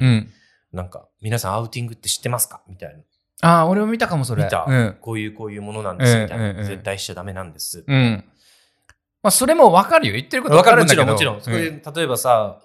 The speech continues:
Speaker 2: あの、自分を傷つけちゃったりした人も過去にいたわけだから、
Speaker 1: うんうん。
Speaker 2: それがきっかけでさ。だから別に必ずしもなんか、それ間違ってるよねというわけじゃないけど、
Speaker 1: うん。
Speaker 2: でも百ゼロじゃないんだよなと思って。
Speaker 1: まあね。
Speaker 2: うん。
Speaker 1: だからそこをもう本当にだから、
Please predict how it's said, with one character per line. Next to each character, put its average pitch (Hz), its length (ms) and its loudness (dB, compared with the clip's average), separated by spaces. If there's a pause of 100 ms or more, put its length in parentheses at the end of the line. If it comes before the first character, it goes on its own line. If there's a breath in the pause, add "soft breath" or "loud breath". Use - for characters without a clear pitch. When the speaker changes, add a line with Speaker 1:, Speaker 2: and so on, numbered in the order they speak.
Speaker 2:
あ 95 260 -8
の、 92 140 -16
自 95 160 -14
分 104 100 -10
を 104 40 -8
傷 113 200 -12
つ - 80 -12
け 120 80 -10
ち 104 60 -6
ゃ - 20 -6
っ - 60 -16
た - 60 -20
り 85 60 -20
し - 80 -16
た 107 60 -18
人 - 160 -16
も 87 60 -14
過 120 120 -6
去 - 80 -12
に 95 80 -8
い 98 60 -12
た 135 100 -2
わ 135 100 0
け - 60 -10
だ 87 120 -12
か 87 100 -20
ら、 110 220 2
Speaker 1:
う - 20 0
ん - 20 -6
う - 40 -6
ん。 - 20 -12
Speaker 2:
そ 101 120 -6
れ 92 120 -8
が 82 80 -14
き - 160 -20
っ - 20 -20
か 95 140 -12
け 98 80 -14
で 98 100 -12
さ。 - 120 -14
だ - 40 -20
か - 80 -20 (300)
ら 101 40 -8
別 98 160 -12
に 110 80 -8
必 - 120 -18 (320)
ず 117 60 -12
し 113 120 -14
も 90 80 -12
な 87 60 -14
ん 85 40 -20
か、 73 220 -16 (1600)
そ 101 200 -6
れ 92 60 -10
間 90 80 -8
違 - 20 -12 (120)
っ 165 60 -2
て 160 60 -8
る 117 60 -4
よ 98 60 -6
ね 117 100 -8
と 101 100 -14
い 104 160 -10
う 117 40 -4
わ 120 80 -2
け 113 60 -14
じ 95 60 -14
ゃ 95 40 -12
な 101 80 -10
い 101 80 -14
け - 80 -20
ど、 143 100 -12
Speaker 1:
う - 20 -4
ん。 113 260 -4 (600 soft breath)
Speaker 2:
で 101 80 -10
も 95 40 -10
百 - 300 -4
ゼ 160 140 0
ロ 180 80 0
じ 185 100 -4
ゃ - 20 -6
な 135 120 -2
い 147 80 -2
ん 143 60 -8
だ 123 60 -8
よ 95 100 -8
な 92 120 -14
と - 120 -20
思 85 100 -20
っ - 20 -20
て。 - 220 -20
Speaker 1:
ま 127 160 8
あ 117 80 6
ね。 104 200 -4
Speaker 2:
う 95 60 -10
ん。 85 300 -10
Speaker 1:
だ - 60 -20
か 147 80 -8
ら - 20 -4
そ 175 180 -4
こ 220 560 2
を - 20 -20
も 185 260 0
う - 20 -
本 170 160 -4
当 170 100 -12
に 160 60 -8
だ 156 80 -8
か 143 100 -2
ら、 110 320 -2